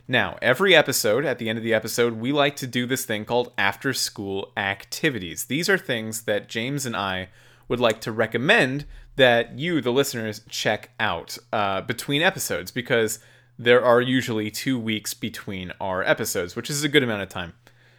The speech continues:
Uh, so you can do other things. This week, uh, I would like to recommend, if you have a Nintendo Switch, checking out the Project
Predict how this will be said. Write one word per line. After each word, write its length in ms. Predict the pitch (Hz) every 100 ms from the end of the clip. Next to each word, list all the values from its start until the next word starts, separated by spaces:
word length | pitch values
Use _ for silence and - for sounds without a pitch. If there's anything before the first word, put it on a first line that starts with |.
| _ _ -
Uh, 240 | 95 90
so 140 | 87 160
you 80 | 160
can 100 | 165
do 100 | 170
other 160 | 156
things. 360 | - 117 85 - - _ -
This 300 | 123 160 -
week, 320 | 123 120 123 -
uh, 400 | 117 107 104 107 -
I 280 | 113 135 151
would 180 | 147
like 240 | 113 110 -
to 160 | - 123
recommend, 680 | 107 107 101 95 95 110 -
if 180 | 120
you 100 | 117
have 320 | - 139 160 151
a 40 |
Nintendo 480 | 123 104 113 98 90
Switch, 520 | - 90 90 - - _ _ _ _ _ _ _ _ -
checking 400 | - 135 147 131
out 200 | 120 -
the 320 | 110 113 110 -
Project 580 | - 139 139 117 104